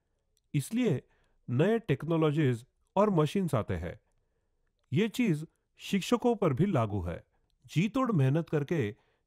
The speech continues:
शिक्षक बार बार लेक्चर्स लेते रहते हैं, लेकिन ये उनको पसंद नहीं। जी तोड़ मेहनत करके वो सिखाते रहते हैं,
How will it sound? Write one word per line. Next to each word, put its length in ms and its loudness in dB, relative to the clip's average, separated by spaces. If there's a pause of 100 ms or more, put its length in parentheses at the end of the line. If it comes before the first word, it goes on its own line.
शिक्षक 480 -6
बार 220 2
बार 240 -2
लेक्चर्स 480 -4
लेते 280 0
रहते 240 -2
हैं, 220 -8 (400)
लेकिन 300 0
ये 100 0
उनको 260 2
पसंद 440 0
नहीं। 240 -6 (360)
जी 280 -4
तोड़ 240 0
मेहनत 380 2
करके 420 -2 (340)
वो 80 2
सिखाते 460 0
रहते 260 0
हैं, 220 -8